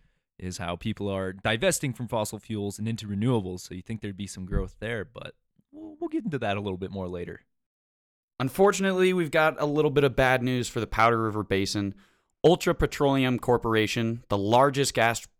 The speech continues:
Speaker 2: producer and taxpayer in Wyoming, has recently filed for bankruptcy.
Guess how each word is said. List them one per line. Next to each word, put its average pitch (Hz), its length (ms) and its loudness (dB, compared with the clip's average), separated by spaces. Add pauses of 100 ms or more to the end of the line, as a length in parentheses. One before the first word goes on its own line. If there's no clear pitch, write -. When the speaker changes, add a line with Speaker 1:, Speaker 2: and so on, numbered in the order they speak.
Speaker 2:
producer 120 640 0
and 147 380 4
taxpayer 120 520 0
in 113 120 0
Wyoming, 101 460 2
has 101 200 -2
recently 131 440 0
filed 107 320 4
for 101 100 -10
bankruptcy. 98 640 -4